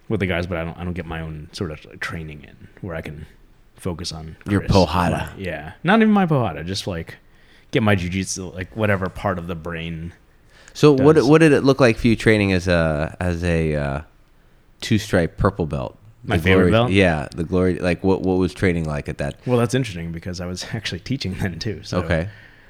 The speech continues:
Speaker 2: Were you
Speaker 1: um,
Speaker 2: here with Paula, or were you at, uh,
Speaker 1: No, that was when I was helping run Winter Springs.
Speaker 2: Winter Springs.
Speaker 1: Yeah.
Speaker 2: Okay, so how, I mean, how, how did you make that work? Now, is, is the answer just simply, like, you didn't have Connor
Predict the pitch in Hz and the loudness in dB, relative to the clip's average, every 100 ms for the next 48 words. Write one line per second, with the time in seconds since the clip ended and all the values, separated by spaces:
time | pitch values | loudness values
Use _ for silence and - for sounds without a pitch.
0 | - 98 104 107 110 104 90 - 123 135 | 0 4 6 6 6 4 4 2 4 4
1 | 107 95 90 87 - - 80 80 113 113 | 4 4 4 2 0 -2 -2 0 0 0
2 | 95 98 120 98 85 82 82 107 101 78 | -2 -4 -6 -8 -10 -10 -10 -8 -8 -10
3 | 78 80 78 78 76 78 90 90 82 - | -12 -12 -12 -12 -14 -16 -12 -10 -10 -12
4 | 92 104 - 90 87 80 101 82 71 95 | -12 -14 -2 0 0 0 0 0 -4 -6
5 | 92 85 76 76 - _ 113 120 104 120 | -6 -8 -10 -14 -18 _ 0 2 2 4
6 | 101 104 92 90 98 92 90 - - - | 4 4 2 2 2 0 -4 -10 -14 -10
7 | - 101 101 95 - - - _ _ _ | 2 2 4 0 -8 -20 -20 _ _ _
8 | _ _ _ _ _ _ _ 117 110 107 | _ _ _ _ _ _ _ 0 0 2
9 | 101 95 - 92 92 90 95 85 95 90 | 0 0 2 0 2 0 0 0 0 0
10 | 101 98 92 95 104 90 95 92 92 85 | -2 0 0 0 -2 -2 -2 -4 -2 -2
11 | 82 92 82 85 - - 78 90 92 | -2 -2 -2 -4 -4 -4 -2 -2 -4